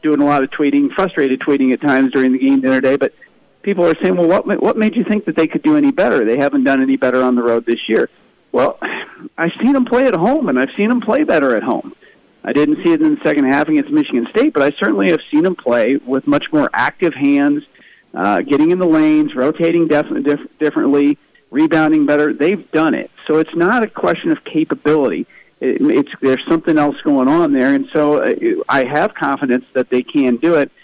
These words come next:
And I think, you know, you can still have confidence. Michigan is, is a great team, but they're a beatable team. And certainly Indiana next week as well. So the next couple of games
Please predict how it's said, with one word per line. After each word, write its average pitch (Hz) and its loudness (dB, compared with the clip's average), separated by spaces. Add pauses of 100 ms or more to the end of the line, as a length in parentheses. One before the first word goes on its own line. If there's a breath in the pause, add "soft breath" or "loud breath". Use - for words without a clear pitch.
(260 soft breath)
And 151 0
I 170 4
think, 185 -2
you 180 0
know, 143 2
you 160 0
can 160 -4
still 220 -2
have 165 0
confidence. 143 -2
Michigan 175 0
is, 165 0
is 131 0
a 117 0
great 113 -4
team, 143 2
but 139 -4
they're 127 2
a 123 0
beatable 143 -2
team. 113 2 (400 loud breath)
And - 2
certainly 170 4
Indiana 165 4
next 135 0
week 143 0
as 139 0
well. - -2
So 156 2
the 151 2
next 180 0
couple 247 -2
of 233 -4
games 147 2